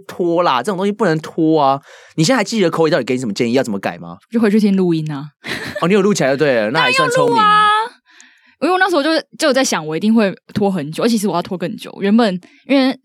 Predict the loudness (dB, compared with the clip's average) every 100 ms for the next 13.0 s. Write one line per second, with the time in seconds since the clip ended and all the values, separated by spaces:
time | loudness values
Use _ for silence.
0 | _ -2 2 2 2 -2 -2 -4 -4 -2
1 | -4 -6 -12 -12 -12 -12 -12 -12 -6 -6
2 | -6 -8 -2 2 2 2 0 -2 -4 -6
3 | -10 -10 -6 -6 -6 -8 -10 -6 -6 -6
4 | -14 -16 _ -20 -10 -8 -6 -6 -6 -4
5 | -2 0 0 2 2 2 2 2 2 2
6 | 2 2 0 0 -2 -4 -12 -18 _ -2
7 | 0 2 2 2 2 0 -2 -4 -4 0
8 | 2 2 2 0 0 0 2 2 4 2
9 | 2 2 0 -2 -2 -2 0 2 2 0
10 | _ -20 -18 -2 2 2 0 -2 0 2
11 | 0 0 0 0 0 0 -2 -6 -10 -10
12 | -10 -6 -8 -6 -10 -8 -8 -6 -8 -8